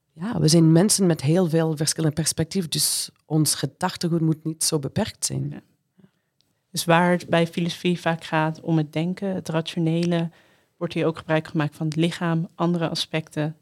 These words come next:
Speaker 2: die ook deel uitmaken van het menselijk zijn.
Speaker 1: Absoluut.
Speaker 2: Ja.
Speaker 1: Ja.
Speaker 2: Ja. Grace, jij geeft aan de Universiteit van Amsterdam het vak Niet-Westerse Filosofie. Zou je iets kunnen vertellen over het vak en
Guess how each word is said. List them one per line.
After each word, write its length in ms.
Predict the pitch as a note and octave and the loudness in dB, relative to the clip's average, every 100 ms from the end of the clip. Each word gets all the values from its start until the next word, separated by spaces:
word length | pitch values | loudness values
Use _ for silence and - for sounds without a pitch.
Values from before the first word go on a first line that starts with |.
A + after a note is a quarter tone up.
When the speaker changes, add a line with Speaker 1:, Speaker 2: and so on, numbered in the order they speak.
| _ | _
Speaker 2:
die 180 | D#3+ D#3 | -8 -2
ook 240 | D#3+ D3 - _ _ | -2 -4 -14 _ _
deel 200 | D#3 C3 | -2 0
uitmaken 460 | B2+ D3+ C#3+ D3 - | 0 0 -2 -4 -12
van 160 | - - | -12 -10
het 120 | - | -4
menselijk 400 | E3 E3 - D#3 - - | -4 -2 -6 -6 -10 -4
zijn. 200 | E3 C#3+ | -2 -2
Speaker 1:
Absoluut. 560 | F3 - C3+ - - - _ | 4 2 4 -4 -4 -12 _
Speaker 2:
Ja. 140 | - - | -8 -6
Speaker 1:
Ja. 120 | - - | -6 -8
Speaker 2:
Ja. 100 | - _ _ _ _ _ _ _ _ _ _ _ _ _ | -8 _ _ _ _ _ _ _ _ _ _ _ _ _
Grace, 560 | G3 A3 F#3 E3+ - | 2 4 4 0 -2
jij 460 | F#3 F#3+ F#3 F3+ - - _ | 0 2 2 2 -2 -10 _
geeft 640 | - F#3 F3 E3+ - - _ _ | -4 0 0 -2 -10 -14 _ _
aan 120 | E3+ | 2
de 80 | E3 | 6
Universiteit 640 | E3+ D#3+ E3 - E3+ D#3+ | 6 6 2 0 -2 -2
van 100 | - | 0
Amsterdam 480 | D#3 D3 E3 D#3 D#3 | 0 2 2 4 2
het 180 | D#3 - | 0 -2
vak 340 | - E3 - - | -2 -2 -4 2
Niet-Westerse 640 | E3 D#3+ D#3+ D#3 - - | 2 4 0 -2 -4 -6
Filosofie. 600 | - D3 C#3+ - C#4 G#4 - _ _ | -2 0 0 -2 -2 -4 -6 _ _
Zou 500 | - - - G3 G#3+ | -16 -6 0 2 2
je 180 | G#3 | 0
iets 180 | - G3+ | -2 -4
kunnen 200 | - F#3+ | 2 0
vertellen 360 | - - G3 - | 0 -2 -2 0
over 220 | F3+ - | -2 -2
het 160 | D#3+ - | -8 -6
vak 340 | - D#3 - - | -6 -6 -8 -6
en 680 | D#3+ D#3+ E3 D#3+ D#3+ D#3+ | -2 0 2 2 2 0